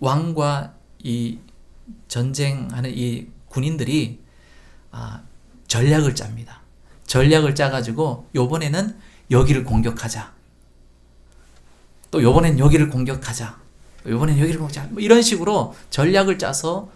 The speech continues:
막 이렇게 공격하려고 합니다. 그런데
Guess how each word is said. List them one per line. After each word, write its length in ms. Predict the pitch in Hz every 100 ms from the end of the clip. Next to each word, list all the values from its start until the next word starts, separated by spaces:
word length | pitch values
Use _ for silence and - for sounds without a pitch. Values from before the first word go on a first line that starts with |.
| -
막 200 | - -
이렇게 160 | 135 147
공격하려고 560 | 151 156 160 - 175 131
합니다. 340 | 117 143 - - - - - - - - - - - - - - - -
그런데 640 | 240 208 208 190 139